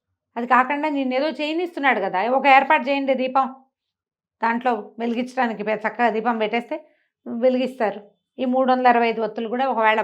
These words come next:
వాళ్ళు వచ్చి ఒప్పుకుంటే వెలిగించు, నువ్వు కూడా మంచిది, పెద్దవాళ్ళు చెప్తున్నారంటే మంచిదే, వాళ్ళు కూడా వెలిగిస్తే వెలిగించుకోండి.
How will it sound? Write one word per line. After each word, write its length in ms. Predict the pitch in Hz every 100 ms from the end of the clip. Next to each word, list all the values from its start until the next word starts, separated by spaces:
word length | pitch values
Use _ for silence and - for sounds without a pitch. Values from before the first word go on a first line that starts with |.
| 202
వాళ్ళు 180 | 190 190 196
వచ్చి 260 | 196 277 254 202
ఒప్పుకుంటే 420 | - 208 208 220 294 - _ _ _ -
వెలిగించు, 400 | 214 214 196 233 208
నువ్వు 140 | 202
కూడా 120 | 208 202
మంచిది, 320 | 190 190 208 208
పెద్దవాళ్ళు 320 | 196 190 202 185
చెప్తున్నారంటే 560 | 180 - 147 220 240 311 _ _ _ _ 254
మంచిదే, 300 | 262 247 320 254
వాళ్ళు 180 | 247 247
కూడా 100 | 254 233
వెలిగిస్తే 400 | 226 233 214 214 - _ _ -
వెలిగించుకోండి. 560 | 214 202 202 - 208